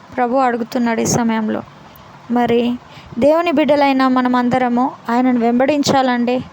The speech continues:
ఆయన మాదిరిగా నడవడం నేర్చుకోవాలి. ఆయన మాదిరిగా మాట్లాడడం నేర్చుకోవాలి. ఆయన చేసిన క్రియలన్నీ మనము చూసి ఉన్నాం, విని ఉన్నాం, ఎన్నోసార్లు చ-, బైబిల్లో చదువుకొని ఉన్నాం.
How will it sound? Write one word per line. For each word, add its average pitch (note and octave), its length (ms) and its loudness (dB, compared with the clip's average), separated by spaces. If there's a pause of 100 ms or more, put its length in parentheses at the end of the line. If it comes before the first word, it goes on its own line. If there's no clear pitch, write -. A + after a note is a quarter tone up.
(520)
ఆయన C4+ 280 2
మాదిరిగా D4+ 560 2
నడవడం B3+ 460 0
నేర్చుకోవాలి. A3 760 -2 (160)
ఆయన C4+ 320 0
మాదిరిగా D#4 800 0 (180)
మాట్లాడడం C4+ 680 0
నేర్చుకోవాలి. A3+ 720 -2 (500)
ఆయన C4 200 0
చేసిన D#4+ 500 2
క్రియలన్నీ D4+ 640 0
మనము D4 440 -2 (720)
చూసి C4+ 300 2
ఉన్నాం, C4 360 0
విని C4 300 2
ఉన్నాం, C#4+ 400 0 (800)
ఎన్నోసార్లు E4 600 2
చ-, - 280 0
బైబిల్లో C#4+ 640 2
చదువుకొని C4+ 680 0
ఉన్నాం. A#3+ 280 0